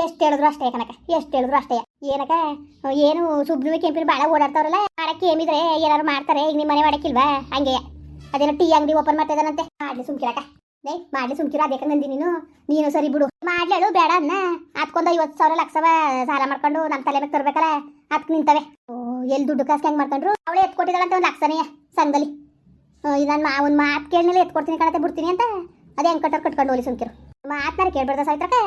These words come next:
ಹಿಂಗ್ ಎತ್ಕೊಡ್ತೀನಿ ಅಂತ. ವಾ, ಕೇಳ್ನಿಲ್ವಾ? ಇಲ್ಲ, ಇಲ್ಲ, ಇಲ್ಲ. ನಾವ್ ಇತ್ತಿಲ್ವಲ್ಲ, ನಾವ್ ದೇವಸ್ಥಾನದಿಂದ ಬರೋದಕ್ಕೆ ಅದು ಏನೇನ್ ಮಾತಾಡ್ಕೊಂಡಿದ್ರು. ಇವ್ನು ಕೋಳಿ ಸಾರ್ ಗಿಳಿ ಸಾರ್ ಜೋರಾಗಿ ಮಾಡಿಕ್ಕವ್ನೆ ಉಂಡವಳಲ್ಲ.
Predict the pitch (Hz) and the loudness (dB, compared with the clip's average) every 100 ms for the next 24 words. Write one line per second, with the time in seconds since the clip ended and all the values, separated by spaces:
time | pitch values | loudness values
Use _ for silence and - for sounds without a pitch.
0 | 349 320 294 302 294 403 440 523 415 - | 0 -2 0 0 -2 -2 0 0 0 -6
1 | _ 262 262 247 247 330 330 285 349 330 | _ -2 0 0 0 0 0 2 4 2
2 | 277 - 370 302 269 254 - _ _ _ | 0 -4 -6 -2 -2 -2 -4 _ _ _
3 | 311 330 320 339 320 427 427 - _ _ | -2 -2 -2 -4 0 0 0 -8 _ _
4 | 285 285 302 294 302 294 285 285 277 285 | -2 0 0 0 -2 0 -2 -2 -2 -2
5 | 269 277 269 277 262 277 349 320 294 _ | 0 -2 -4 -4 -4 0 -2 -4 -8 _
6 | 294 302 285 294 277 285 269 262 262 247 | -6 -4 0 0 0 -4 -4 -4 -4 -2
7 | 254 247 247 247 - 254 262 311 269 269 | -2 -2 -6 -6 -4 -4 -2 -4 -2 2
8 | 269 | 2